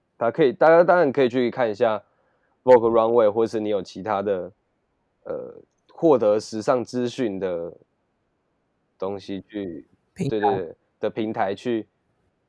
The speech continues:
Speaker 1: 关注一下。对，其实可以知道，就是时尚，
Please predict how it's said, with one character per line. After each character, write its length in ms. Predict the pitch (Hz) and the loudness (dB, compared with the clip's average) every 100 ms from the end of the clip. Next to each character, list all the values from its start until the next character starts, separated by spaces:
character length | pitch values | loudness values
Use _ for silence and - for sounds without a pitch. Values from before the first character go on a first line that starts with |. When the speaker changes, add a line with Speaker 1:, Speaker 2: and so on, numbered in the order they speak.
| _ | _
Speaker 1:
关 240 | 127 120 | 2 2
注 180 | 127 135 | 0 -4
一 140 | 101 95 | -4 -6
下。 280 | 107 - _ _ _ _ _ _ _ _ | -8 -8 _ _ _ _ _ _ _ _
对， 220 | - 55 _ _ _ | -16 -16 _ _ _
其 160 | 147 | -6
实 60 | 170 | -2
可 120 | 175 | 0
以 80 | 117 | 0
知 180 | 107 117 | -2 0
道， 200 | 110 104 | 2 2
就 100 | 104 | 0
是 320 | 104 104 101 | -2 -4 -6
时 340 | - - 101 | -14 -12 -12
尚， 400 | 101 104 95 82 | -6 -6 -6 -12